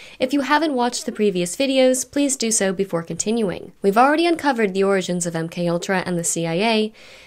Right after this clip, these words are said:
Now we're going to focus on some of the results of those experiments. Serial killers. Please note, I will not show any graphic content, but the discussion of crimes can be upsetting to some.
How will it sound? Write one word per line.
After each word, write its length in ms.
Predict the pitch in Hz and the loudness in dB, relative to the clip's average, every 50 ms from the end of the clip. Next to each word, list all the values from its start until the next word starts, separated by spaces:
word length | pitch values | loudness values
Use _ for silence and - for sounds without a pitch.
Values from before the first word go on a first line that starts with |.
| - _ | -10 _
Now 260 | - 196 190 196 226 269 | 0 2 4 4 4 4
we're 100 | 294 294 | 2 2
going 180 | 320 330 330 | 2 2 2
to 80 | 311 294 | 0 0
focus 500 | - 254 220 202 - 190 175 175 - - | 0 2 2 2 2 0 0 0 0 -2
on 140 | - 190 185 | -2 -2 -2
some 200 | - - 190 190 | 0 0 0 0
of 100 | 185 180 | 0 -2
the 100 | 180 170 | -2 -2
results 420 | 175 170 - 226 233 247 247 - | 0 0 0 0 0 -2 -2 -4
of 80 | 202 175 | -4 -2
those 220 | 175 170 165 170 | -2 -2 -2 -2
experiments. 920 | 165 - - - - 208 214 196 170 - - - - - - - - - - _ _ _ _ _ _ - - - - _ _ - - _ - - - _ _ _ | -4 -4 -4 -2 0 0 0 0 0 -4 -6 -8 -6 -4 -2 -2 -4 -6 -10 _ _ _ _ _ _ -20 -20 -20 -20 _ _ -20 -20 _ -20 -20 -20 _ _ _
Serial 480 | - - - 208 214 196 180 165 165 165 | -6 0 2 4 6 6 4 4 2 -2
killers. 640 | - 180 - - - - - - - - - - - - _ _ _ _ _ _ - - - _ _ _ _ _ _ - | -6 -8 -8 -8 -10 -8 -6 -4 -4 -4 -6 -8 -14 -20 _ _ _ _ _ _ -20 -20 -20 _ _ _ _ _ _ -4
Please 340 | - 339 359 359 330 - | 2 4 4 4 4 2
note, 360 | - 196 190 190 214 226 - - _ - | 2 2 2 2 0 -2 -4 -2 _ 2
I 80 | 302 | 2
will 140 | 302 330 349 | 2 2 0
not 200 | 330 330 320 302 | 0 -2 -2 -4
show 440 | - - - - 254 220 220 220 220 | -4 -2 0 2 4 4 4 2 0
any 200 | - - 214 220 | 0 -2 -2 -2
graphic 520 | 196 - 208 196 185 - 185 185 - - | -2 0 0 0 0 -2 -6 -8 -8 -10
content, 720 | - - 214 214 208 196 - - 180 175 175 185 185 - - - - | -8 -4 -4 -4 -4 -4 -6 -6 -6 -6 -6 -6 -8 -10 -8 -4 -2
but 220 | 285 285 277 - | -2 -2 -2 -4
the 60 | 226 | -6
discussion 560 | 196 220 - - - 240 233 233 - - 294 | -6 -4 -4 -2 -2 -2 -2 -2 -2 -4 -4
of 120 | 311 294 - | -6 -6 -6
crimes 500 | - 285 254 226 208 208 202 208 208 - | -4 -2 -2 0 0 -2 -2 -2 -4 -6
can 200 | - - 196 185 | -6 -6 -6 -4
be 100 | 190 190 | -4 -4
upsetting 460 | 185 185 - - 180 170 170 165 160 | -4 -4 -4 -4 -4 -4 -6 -6 -6
to 80 | 170 170 | -6 -6
some. 480 | - - 220 220 208 180 170 175 175 | -4 -2 -2 -2 -2 -2 -6 -8 -14